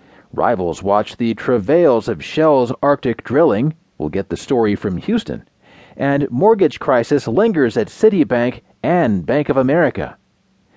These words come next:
There will be more business stories, more national and world news too, a roundup from the sports page, and New York Times columnist David Brooks.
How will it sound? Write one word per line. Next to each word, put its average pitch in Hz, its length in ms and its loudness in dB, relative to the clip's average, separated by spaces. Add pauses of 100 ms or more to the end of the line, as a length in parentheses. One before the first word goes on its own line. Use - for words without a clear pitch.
(400)
There 78 200 -4
will 107 140 0
be 113 120 -2
more 131 160 4
business 156 320 0
stories, 170 460 4 (180)
more 85 160 -4
national 123 420 -2
and 117 140 0
world 135 300 4
news 101 240 -2
too, 127 500 0
a 87 60 -8
roundup 143 440 2
from 117 120 -2
the 104 80 -2
sports 156 320 0
page, 170 420 2 (320)
and 85 100 -4
New 113 100 0
York 131 280 2
Times 131 320 0
columnist 143 560 0 (180)
David 127 320 0
Brooks. 170 460 0